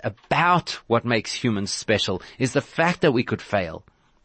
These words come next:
That's why the very first human story that is told is Adam and Eve failing. Not because we're out to,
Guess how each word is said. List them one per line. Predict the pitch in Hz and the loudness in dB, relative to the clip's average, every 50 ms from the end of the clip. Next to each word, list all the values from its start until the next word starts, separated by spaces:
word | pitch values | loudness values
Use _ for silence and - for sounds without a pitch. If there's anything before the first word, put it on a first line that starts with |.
| _ _ _ _ _ _ - _ - - | _ _ _ _ _ _ -20 _ -10 -2
That's | 131 143 151 - - | 0 0 0 2 4
why | 156 147 | 4 4
the | 131 107 | 4 4
very | 92 117 127 143 160 | 4 4 6 6 4
first | 156 - - 147 127 139 139 - - | 4 2 2 4 4 4 2 0 -2
human | - 127 127 139 151 151 | 0 0 2 2 0 -2
story | - - - 113 107 120 123 | -2 2 4 6 6 6 4
that | 123 120 | 4 0
is | 107 - - | 0 -4 -2
told | - 104 101 107 117 127 | 0 4 4 4 4 2
is | 123 110 - | 0 0 -2
Adam | 98 101 98 110 139 160 | -2 0 0 2 2 4
and | 160 151 | 4 4
Eve | 123 113 127 156 151 - - - _ _ _ _ _ _ _ _ _ | 4 4 2 2 0 -4 -12 -20 _ _ _ _ _ _ _ _ _
failing. | _ - - 165 175 202 208 160 101 82 80 - - _ _ _ _ _ _ _ _ _ - | _ -6 -2 0 2 2 2 2 0 -2 -8 -14 -20 _ _ _ _ _ _ _ _ _ 0
Not | 196 - | 0 0
because | - 330 - 339 320 - | 0 0 2 2 2 4
we're | 277 226 - - | 4 2 2 2
out | - 143 139 147 - - | 0 0 0 0 0 2
to, | 135 131 117 | 4 4 4